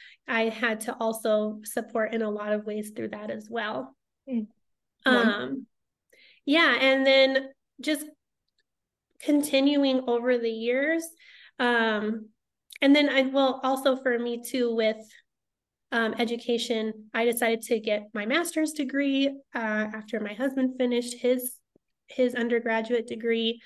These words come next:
Speaker 1: So I finished my master's degree. And, um, again, I think that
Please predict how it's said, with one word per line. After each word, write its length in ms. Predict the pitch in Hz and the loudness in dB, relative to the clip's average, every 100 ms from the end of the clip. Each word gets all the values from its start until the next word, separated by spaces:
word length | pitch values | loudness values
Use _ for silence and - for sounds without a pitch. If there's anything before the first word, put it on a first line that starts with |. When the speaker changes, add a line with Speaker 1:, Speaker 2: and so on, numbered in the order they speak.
| - - _ _ _ _ | -20 -20 _ _ _ _
Speaker 1:
So 480 | 294 262 262 254 254 | 2 4 4 2 -2
I 400 | 262 262 269 269 269 | -2 0 2 2 2
finished 280 | 277 302 311 | 0 -2 0
my 80 | 330 | 0
master's 480 | 320 311 - 311 302 | 2 0 -2 -4 -4
degree. 640 | 311 294 285 285 285 285 - _ - _ - | -8 -6 -2 0 -2 -4 -10 _ -20 _ 0
And, 760 | 247 247 247 240 240 240 247 240 - - | 2 4 4 4 2 2 0 -4 -12 -10
um, 360 | 240 226 220 226 - - | -4 -2 -2 -4 -8 -6
again, 440 | 247 254 247 240 | -2 0 2 0
I 100 | 240 | -2
think 320 | 240 262 254 254 | 0 0 0 0
that 360 | 247 233 233 | -2 -2 -4